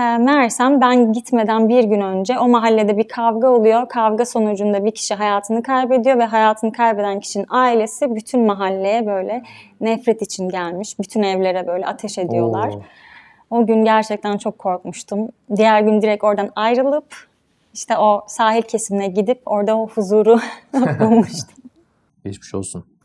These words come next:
Speaker 1: Teşekkür ederim.
Speaker 2: Hiç kayboldun mu peki?
Speaker 1: Kaybolmadım.
Speaker 2: Yani, e, anladığım kadarıyla Google navigasyon kullanarak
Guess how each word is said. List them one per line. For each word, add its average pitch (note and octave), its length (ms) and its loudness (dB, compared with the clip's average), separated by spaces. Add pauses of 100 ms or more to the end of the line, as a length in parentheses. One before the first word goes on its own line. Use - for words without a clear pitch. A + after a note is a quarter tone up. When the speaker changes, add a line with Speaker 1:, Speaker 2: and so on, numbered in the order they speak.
(120)
Speaker 1:
Teşekkür G3 480 -16
ederim. F#3 320 -12 (360)
Speaker 2:
Hiç - 100 -8
kayboldun C3 460 0
mu C3+ 160 -6
peki? F#2 240 -16 (200)
Speaker 1:
Kaybolmadım. G#3 420 -10
Speaker 2:
Yani, A#2 180 -4 (440)
e, B2 40 -12 (400)
anladığım C3+ 300 -2
kadarıyla C3 360 -2
Google B2 460 -2 (600)
navigasyon A#2 760 -4
kullanarak A2+ 520 -4